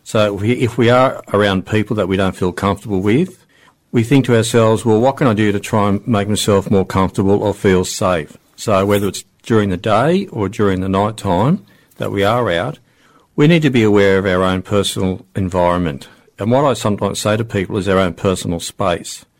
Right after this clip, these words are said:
If we feel uncomfortable and something is not right, well, then we need to respond to that and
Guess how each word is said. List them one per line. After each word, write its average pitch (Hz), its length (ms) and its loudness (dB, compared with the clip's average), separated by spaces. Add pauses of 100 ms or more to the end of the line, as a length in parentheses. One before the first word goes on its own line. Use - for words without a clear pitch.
(260)
If - 160 -4
we 98 100 2
feel 156 260 4
uncomfortable 104 800 0 (260)
and 107 160 -4
something 98 240 -2
is 85 120 -8
not 120 240 0
right, 92 360 2 (140)
well, 104 100 -2
then 95 160 0
we 95 80 2
need 95 220 2
to 101 100 -4
respond 92 540 0
to 92 80 -2
that 90 260 0 (460)
and 98 480 0